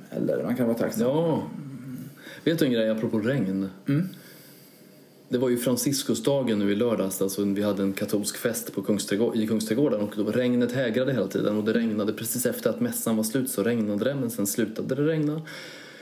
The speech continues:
Speaker 2: Och då var det en kille från, eh, Nigeria som uppträdde med sitt band. Och han sa: "Ni verkar tycka att regn är något problematiskt
Speaker 1: Mm.
Speaker 2: här i Sverige.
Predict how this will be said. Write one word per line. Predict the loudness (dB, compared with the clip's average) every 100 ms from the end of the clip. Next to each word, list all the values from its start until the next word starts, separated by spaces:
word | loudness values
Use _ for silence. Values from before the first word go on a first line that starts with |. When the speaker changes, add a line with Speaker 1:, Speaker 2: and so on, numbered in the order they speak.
| -20 -14 -12
Speaker 2:
Och | -8 0
då | 0
var | 2 2
det |
en | 2 0
kille | 0 0 0
från, | 2 2 4 0 -2 -4
eh, | -2 0 -2 -4 -4 -6 -8 -16 -10 -2
Nigeria | 0 2 2 2 0 0 -2
som | -2 0 2 0 -2
uppträdde | -6 -4 -2 0 0 0 -4
med | -4 -4
sitt | -4 -2
band. | 0 0 -4 -8 -8
Och | -2
han | 0 0
sa: | 0 0 2 -2 -4 -8 -2
"Ni | 0
verkar | 0 0 0
tycka | 0 0 0
att | 0
regn | 0 0 0
är | 0 0 -4 -6
något | -6 -4
problematiskt | -2 2 2 2 0 -2 -4 -8 -14 -8 -4
Speaker 1:
Mm. | 0
Speaker 2:
här | 0 0 -2
i | -2 -2
Sverige. | -2 -2 -2 -4